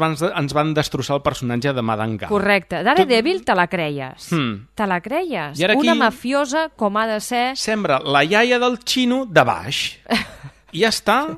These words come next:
Speaker 1: És que és així, és que, mm.
Speaker 2: Tot i que ens ha ensenyat una part del seu poder.
Speaker 1: Sí, sí, sí. Però ja es
Speaker 2: Jo
Speaker 1: veia
Speaker 2: crec que aquí la més dolenta era la Sigourney Weaver,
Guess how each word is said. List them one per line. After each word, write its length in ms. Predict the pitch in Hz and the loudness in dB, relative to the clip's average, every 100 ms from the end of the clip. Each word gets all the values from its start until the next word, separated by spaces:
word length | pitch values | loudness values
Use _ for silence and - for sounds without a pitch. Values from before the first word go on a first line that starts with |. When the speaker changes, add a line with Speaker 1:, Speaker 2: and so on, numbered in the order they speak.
| _ - | _ -14
Speaker 1:
És 160 | - 151 | -4 -4
que 100 | - | -2
és 100 | 202 | -4
així, 380 | 233 214 240 262 | -2 -4 -4 -2
és 160 | 190 - | -2 -4
que, 120 | - 156 | -2 -2
mm. 1000 | 151 151 143 143 143 151 143 139 151 - _ _ _ _ - - | -2 -4 -10 -10 -6 -6 -6 -10 -16 -20 _ _ _ _ -12 -2
Speaker 2:
Tot 200 | 208 180 | -2 0
i 60 | 190 | -4
que 120 | 185 | -6
ens 100 | 160 | -6
ha 60 | 180 | -12
ensenyat 480 | 185 233 208 233 - | -10 -6 -4 -6 -8
una 200 | 190 170 | -8 -6
part 160 | 175 175 | -6 -8
del 140 | 196 | -8
seu 200 | - 208 165 | -4 -4 -4
poder. 380 | 143 131 123 127 _ | -10 -8 -8 -12 _
Speaker 1:
Sí, 440 | - 123 120 151 101 | -2 0 0 -2 -4
sí, 200 | - 123 | -14 -14
sí. 220 | - 110 127 - - - - | -12 -10 -12 -14 -20 -20 -14
Però 100 | 107 | -10
ja 140 | 101 104 | -4 -2
es 80 | 214 | 2
Speaker 2:
Jo 80 | - | 4
Speaker 1:
veia 140 | - | 4
Speaker 2:
crec 180 | 339 - | 4 2
que 80 | 208 | 0
aquí 260 | 190 254 247 | -2 -2 -2
la 120 | 214 165 | 0 0
més 220 | 208 220 | 0 0
dolenta 640 | 254 226 233 254 254 - | 0 0 0 0 0 -2
era 240 | - 196 214 | -4 0 0
la 80 | 196 | -2
Sigourney 460 | - 190 214 202 160 | -4 -4 -2 -4 -6
Weaver, 340 | 156 160 120 | -6 -6 -8